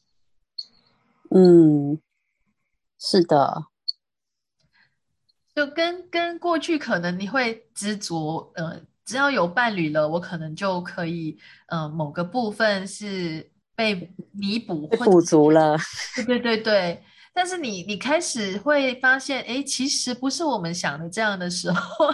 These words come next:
Speaker 2: <laughs> 你就会，<laughs>
Speaker 1: <laughs>
Speaker 2: 怎么是这样？<laughs>
Speaker 1: 也，也是经历，经历过了一个 <laughs> 觉得幻灭的层层的过程，觉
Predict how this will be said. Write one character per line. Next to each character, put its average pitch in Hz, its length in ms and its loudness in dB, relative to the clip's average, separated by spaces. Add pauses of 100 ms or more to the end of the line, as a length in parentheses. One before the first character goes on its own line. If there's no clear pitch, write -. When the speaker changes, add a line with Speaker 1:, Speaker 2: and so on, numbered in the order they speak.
Speaker 2:
<laughs> 359 220 -6
你 294 80 -4
就 302 220 0
会， 311 100 4 (460)
<laughs> 427 560 2
Speaker 1:
<laughs> - 480 -2
Speaker 2:
怎 190 120 0
么 185 180 -2
是 349 160 -2
这 359 140 -6
样？ - 120 -8 (1200)
<laughs> - 80 -10 (1600)
Speaker 1:
也， 190 140 4
也 180 140 4
是 247 180 6
经 254 260 4
历， 254 300 2
经 247 200 2
历 240 200 2
过 220 240 6
了 175 160 2
一 180 100 -6
个 190 180 0 (540)
<laughs> - 640 -8
觉 180 100 -2
得 196 180 -6 (220)
幻 233 180 4
灭 208 300 0
的 175 300 -2 (400)
层 208 240 -2
层 202 180 0
的 190 120 0
过 196 260 2
程， 170 420 -6
觉 165 120 -6